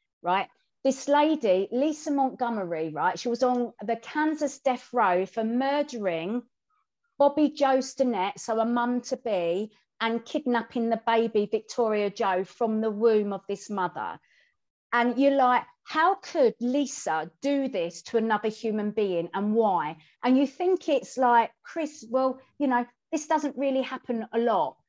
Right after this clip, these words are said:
But the fact is, I watched this because I was blown away by the backstory. This woman, Lisa, she was abused within the home, mentally, physically, and sexually. She was raped by her stepdad.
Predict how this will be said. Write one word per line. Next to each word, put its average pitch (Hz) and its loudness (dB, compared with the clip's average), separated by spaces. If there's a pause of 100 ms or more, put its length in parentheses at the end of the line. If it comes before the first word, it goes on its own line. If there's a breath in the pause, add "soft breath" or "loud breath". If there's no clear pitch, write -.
(260)
But 294 -4
the 277 -2
fact - -4
is, 190 2 (380)
I 269 4
watched 330 2
this 175 -2
because 254 -2
I 262 0
was 240 0
blown 269 4
away 247 -2
by 233 0
the 220 -4
backstory. 156 -2 (1200)
This 302 2
woman, 220 2
Lisa, 208 0 (640)
she - -4
was 262 4
abused 302 2
within 285 -2
the 254 -2
home, 208 -2
mentally, 277 -4
physically, - -4
and 220 -4
sexually. 175 -4
She 247 -8
was 226 -2
raped 285 -2
by 277 2
her 240 -4
stepdad. 151 -4